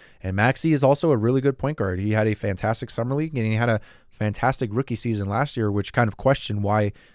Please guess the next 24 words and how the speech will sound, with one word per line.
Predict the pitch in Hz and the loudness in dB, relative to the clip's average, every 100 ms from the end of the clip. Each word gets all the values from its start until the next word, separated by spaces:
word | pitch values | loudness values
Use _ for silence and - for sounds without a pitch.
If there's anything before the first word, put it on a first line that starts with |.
| - | -10
he | - | -2
was | 120 | 0
even | 123 104 | 0 -2
playing | 113 156 | 0 0
in | 135 | 0
the | |
summer | 101 107 98 | -2 -2 -4
league. | 95 101 | -4 -6
This | - | -2
guy | |
was | 120 107 | 0 2
dropping, | 120 123 | 2 2
like, | 110 | -2
thirty | - 127 120 | -2 -2 -2
points | - 120 110 | -2 -6 -4
a | |
game | 104 117 | -4 -2
in | 104 | -2
the | |
summer | - 113 | -4 -4
league. | 101 98 | -4 -4
He | 101 | -4
was | 95 | -4
clearly | - 120 101 | -4 -2 -2